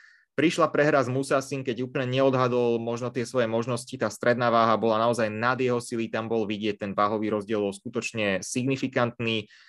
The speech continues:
Nie úplne výrazné, eh, obhajoby titulu, keď dokonca, myslím, proti Johnovi Fitchovi, eh, to aj bola nakoniec remíza, Nimana Gracie ho porazil na body, prehra s Limom v odvete a bilancia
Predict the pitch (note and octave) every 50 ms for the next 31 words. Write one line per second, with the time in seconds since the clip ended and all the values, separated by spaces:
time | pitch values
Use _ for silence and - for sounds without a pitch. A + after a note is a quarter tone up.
0 | _ _ _ _ - G#2+ A2 B2+ D#3 F3+ F#3 F3+ E3+ E3+ F3+ E3+ D3+ C3+ C#3 D3
1 | D3+ C#3+ C#3 B2+ C#3+ C#3 C3+ C3 C3 B2+ B2+ C3+ A#2+ A2+ G#2+ G#2+ G#2 G#2 G2+ G2+
2 | G2+ G2+ - - C3 C3 C#3 C#3+ C#3 C3+ C3 A#2+ G#2+ - B2 A#2+ A#2+ - C3+ B2+
3 | B2 A#2 A#2+ A2 G2+ - - A#2 G#2 A2 A2 - A#2 A2 - A#2 G#2+ A2 A2 -
4 | A#2+ G#2+ - A#2 G#2+ - A2+ G#2+ G#2 G#2 G#2 G2+ F#2+ G2 _ _ _ _ _ _
5 | _ - - - A2 A#2+ C#3 D3 D3+ D#3 D3 - D3 C#3+ - F3+ D#3+ D#3+ D#3 D3+
6 | B2+ - - A#2+ A#2 A2+ A2+ A2 A2+ A2+ A2+ B2 A#2 A2 G#2 A#2 B2 A#2+ A#2 A2+
7 | A#2 A#2 - B2 A#2 A2 F#2 G2 G#2 A2+ A#2+ B2+ C3 B2 A2+ B2 A#2+ A2+ G#2+ A2
8 | A#2 B2 B2 A#2+ A#2 A2 F#2 A2 A2 A2+ A2+ - C3 A#2+ G#2+ G2+ - A2+ A2+ A#2+
9 | A#2+ A#2 B2+ A#2+ A#2 A#2 A2+ A2+ A#2 A2 A2+ A2 G2+ G2+ _ _ _ _ _ _
10 | - - C#3 C#3+ D#3 D#3+ D3+ C#3+ C3 C#3 C#3 C#3+ C#3 C3+ C3 B2+ B2 B2+ B2+ B2+
11 | A#2 A#2 B2 A#2 A#2 B2 A#2+ A#2+ - B2+ A#2 A2 G#2+ - - G#2+ G2+ G2+ G2+ G2
12 | G2 G2 G2 _ _ _ _ _ - - - B2 C3+ C#3 C3 B2+ B2+ - C3 B2
13 | A2 G#2 G2 G2 -